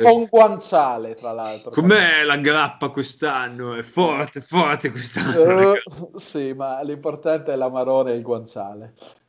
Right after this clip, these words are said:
Speaker 1: Eh.
Speaker 2: Amarone, bel vine-, buon vinello, diciamo così.
Speaker 1: Abbiamo deciso di fare questo
Speaker 2: Avete
Speaker 1: ringra-,
Speaker 2: fatto bene.
Speaker 1: ringraziamento ita-, all'italiana.
Speaker 2: Mi, mi saluti tanto la sua, la sua consorte, è stato un piacere risentirla.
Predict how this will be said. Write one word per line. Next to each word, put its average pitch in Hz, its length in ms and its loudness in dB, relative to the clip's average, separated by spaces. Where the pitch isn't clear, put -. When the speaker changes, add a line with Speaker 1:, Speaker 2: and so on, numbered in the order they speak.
Speaker 1:
Eh. 120 100 -20
Speaker 2:
Amarone, 110 1700 -6
bel 147 240 -4
vine-, 135 440 0
buon 175 260 4
vinello, 131 640 2
diciamo 104 400 -8
così. 98 380 -12
Speaker 1:
Abbiamo 131 220 -8
deciso 131 440 -4
di 120 100 -6
fare 110 420 -2
questo - 300 -12
Speaker 2:
Avete 107 140 -2
Speaker 1:
ringra-, 117 260 -2
Speaker 2:
fatto - 120 -10
bene. 120 240 -8
Speaker 1:
ringraziamento 170 880 0
ita-, 151 240 -4
all'italiana. 113 880 -8
Speaker 2:
Mi, 156 340 -8
mi 156 160 -2
saluti 165 500 0
tanto 156 400 -2
la 147 80 0
sua, 131 640 -4
la 120 100 -4
sua 131 200 -6
consorte, 131 680 -2
è - 20 -6
stato - 260 -14
un 120 100 -6
piacere 127 720 0
risentirla. 104 840 -2